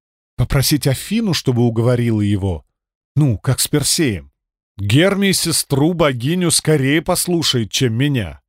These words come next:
Я запнулся о толстенный корень, не кстати вылезший из земли. Потер ушибленный палец. Боль живо напомнила, кто я есть на самом деле.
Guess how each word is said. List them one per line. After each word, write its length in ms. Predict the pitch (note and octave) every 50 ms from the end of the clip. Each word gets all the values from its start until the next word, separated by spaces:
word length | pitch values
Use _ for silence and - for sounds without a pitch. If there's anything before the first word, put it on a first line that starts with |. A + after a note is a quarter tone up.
| _ _ _ _ _ _ _ _ _ _ _ _ - G#2
Я 160 | G#2 C#3 C3
запнулся 680 | - C#3 C3+ - - - C#3+ D3 C#3+ A#2 - - B2+ A#2
о 60 | A2
толстенный 760 | - - B2+ A#2+ - - - - C#3 C3+ A#2+ G#2+ G2+ G2+ F#2
корень, 480 | - - D3+ E3 E3+ D3+ C#3 C3+ C3 - _ _ _
не 140 | - B2 B2
кстати 480 | - - - - - E3 F3 E3+ - C#3+
вылезший 640 | A2+ G#2+ A#2 C3 C3 B2 - - - B2 A2+ A2
из 80 | G#2 F#2+
земли. 480 | G2 A2 G#2 G2 F2+ D#2 C#2+ C#2 - _ _ _ _ _ _ _
Потер 340 | C#3 C3+ C3 - D#3+ D3+ C3+ C3+
ушибленный 500 | B2 - C#3 C3+ A#2+ A#2+ A#2 G#2+ G#2 F#2+
палец. 560 | - D3 E3 E3 D3 C3+ - - - - - _ _ _ _ _ _ _ _ _ _
Боль 300 | C#3 G#3+ B3+ C4 B3+ A3
живо 340 | C#3+ - D#3 F#3 F3+ F3+ D#3+
напомнила, 640 | D3 C#3 B2+ - D3+ D#3+ D#3 C#3+ C#3 C3 B2+ A#2+
кто 400 | G#2+ - - _ - D3 D#3+ E3+
я 180 | D#3+ C3+ C#3 C3
есть 440 | B2 A2+ A#2 C3 C3+ C3 - - -
на 120 | A2+ G#2
самом 420 | - - A#2 A2+ A2+ A2 G#2 G2+ F#2
деле. 420 | F2+ G#2 A2 G#2+ G2 F2 D#2